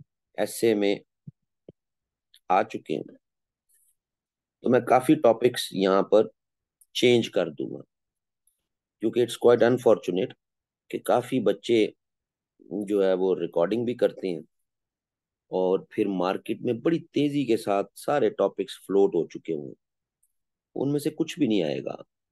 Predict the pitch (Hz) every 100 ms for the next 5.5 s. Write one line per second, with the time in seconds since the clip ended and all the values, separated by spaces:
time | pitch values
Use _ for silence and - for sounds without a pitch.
0 | _ - - 131 143 139 135 - - -
1 | 131 131 117 127 127 113 120 113 113 113
2 | 113 104 107 98 104 107 104 110 - 107
3 | 107 104 - 104 - 101 98 - 92 107
4 | 101 107 98 104 98 98 98 87 95 95
5 | 101 95 87 90